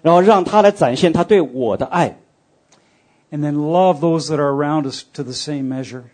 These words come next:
Speaker 1: 然后以同样的程度去来爱周围的人。
Speaker 2: If you will love that way, we will change the world.
Speaker 1: 如果我们是按这种方式去爱的话，我们会改变世界。
Speaker 2: Amen.
Speaker 1: Amen.
Speaker 2: Okay.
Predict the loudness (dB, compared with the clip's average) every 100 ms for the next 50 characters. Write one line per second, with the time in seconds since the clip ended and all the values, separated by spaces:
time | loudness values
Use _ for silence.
0 | _ 0 2 4 4 2 2 4 4 2
1 | 0 -4 -2 -2 -4 -4 -2 -4 -8 -6
2 | -4 -4 -2 -2 0 -6 -8 -10 -14 _
3 | _ _ _ -14 -6 -2 0 0 0 0
4 | -2 -2 -2 0 0 -2 -6 -10 -8 -8
5 | -8 -12 -14 -14 -16 _ _ _ 4 4
6 | 4 2 2 2 0 2 2 0 0 -2
7 | -2 -6 -6 -4 -2 -4 -6 -12 -14 -14
8 | -14 -14 -14 -16 -14 -16 -16 _ _ -20
9 | -16 -14 -14 -16 -20 _ -12 -8 -10 -10
10 | -20 -20 -20 -20 _ _ _ _ -6 -6
11 | -2 -4 -4